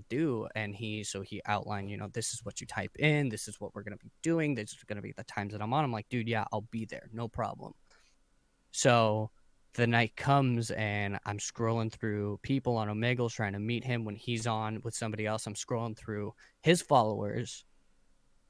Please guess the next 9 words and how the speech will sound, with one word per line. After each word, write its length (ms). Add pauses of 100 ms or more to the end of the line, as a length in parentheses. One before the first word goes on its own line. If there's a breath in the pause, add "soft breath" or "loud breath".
(120)
meeting 440
them, 600
and 140
I 100
met 500 (100)
a 80
person 720 (360 soft breath)
on 220
Twitch, 760